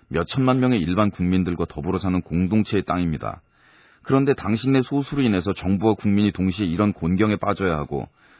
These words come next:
첨예한 국제 정세 속에서 이 일이 앞으로 가져올 유형 무형의 파장에 대한 염려로 외교부 직원들과 국민들 모두 밤잠도 못 자고 염려하게 만드는 겁니까? 그러고도 당신네들이 자식들에게 더불어 사는 삶에 대해서 논하고 공동체 삶에 대해,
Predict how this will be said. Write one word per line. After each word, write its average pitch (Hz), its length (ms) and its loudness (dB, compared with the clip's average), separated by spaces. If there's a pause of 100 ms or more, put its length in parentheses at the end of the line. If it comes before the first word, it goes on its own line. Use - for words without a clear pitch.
(200)
첨예한 151 460 2
국제 123 320 -2
정세 113 240 2
속에서 95 600 0
이 98 140 0
일이 107 140 2
앞으로 90 280 -2
가져올 95 300 2
유형 87 360 2
무형의 90 260 0
파장에 101 440 -2
대한 85 220 0
염려로 71 460 -4 (460)
외교부 113 420 4
직원들과 107 480 0
국민들 107 420 2
모두 85 200 0
밤잠도 110 480 0
못 95 160 2
자고 90 180 -2
염려하게 92 360 2
만드는 78 340 -2
겁니까? 65 440 -8 (800)
그러고도 135 420 2
당신네들이 107 600 0
자식들에게 98 580 -2
더불어 113 360 0
사는 117 220 2
삶에 117 280 0
대해서 85 280 -2
논하고 73 600 -6 (420)
공동체 123 580 4
삶에 113 280 0
대해, 67 260 -4